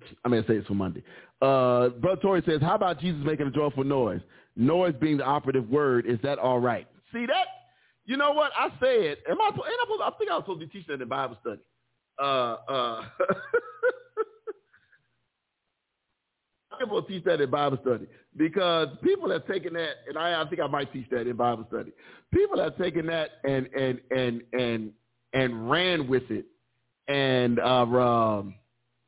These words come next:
let's just say that ain't, that ain't, that ain't, that ain't what that is.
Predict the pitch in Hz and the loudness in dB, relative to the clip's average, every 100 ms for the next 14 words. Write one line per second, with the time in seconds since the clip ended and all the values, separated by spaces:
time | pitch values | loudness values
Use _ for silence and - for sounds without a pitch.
0 | _ _ _ _ _ 101 131 185 - 170 | _ _ _ _ _ -4 -2 0 0 -2
1 | 165 - 170 147 156 151 139 - 127 143 | -2 0 2 2 2 2 -2 -2 0 0
2 | 135 127 123 _ - - - - _ - | 0 -4 -12 _ -20 -20 -20 -20 _ -10
3 | - 160 151 139 143 151 143 135 139 135 | 0 2 2 -2 -2 0 0 0 0 2
4 | 127 123 | 2 0